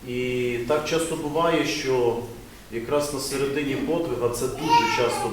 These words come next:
буває, браті і сестри, дьявол вже з нами бореться, не забуваємо про це.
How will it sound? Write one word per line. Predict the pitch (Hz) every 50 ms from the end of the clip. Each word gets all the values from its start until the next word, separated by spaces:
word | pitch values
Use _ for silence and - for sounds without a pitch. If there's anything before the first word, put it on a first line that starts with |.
| 101
буває, | 113 113 123 151 165 151 123 113
браті | 104 101 107 107 104 107 107 104
і | 107
сестри, | 107 - 147 151 151 - - - 120 117 107 107 107 - - - - - - - - - - - - - - - - 233 233 - - - - - - - - - - - - - - - - - - - 101
дьявол | 101 123 143 139 135 127 120
вже | 117 - 131
з | 113 110
нами | 120 123 120 120 113
бореться, | 117 117 123 147 160 151 139 - - - 117 107 - - - - - - -
не | 107 107
забуваємо | 104 104 107 107 110 107 110 123 131 135 135 127 117
про | 110 120 117 107
це. | - - 101